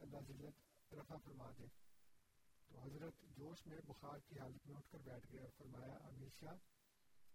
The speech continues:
مسلمان ذلیل ہو گئے؟ ابھی کچھ ذلیل نہیں ہوئے،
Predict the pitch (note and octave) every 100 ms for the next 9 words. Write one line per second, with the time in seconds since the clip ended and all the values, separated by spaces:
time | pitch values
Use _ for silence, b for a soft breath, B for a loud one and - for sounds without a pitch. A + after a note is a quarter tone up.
0 | - - C#3 C3+ C#3+ C3+ C3 D#3 E3+ E3
1 | G3 - - - - - - - C#3 D3+
2 | F#3 F3 - D3 C#3+ C#3 C3 A#2+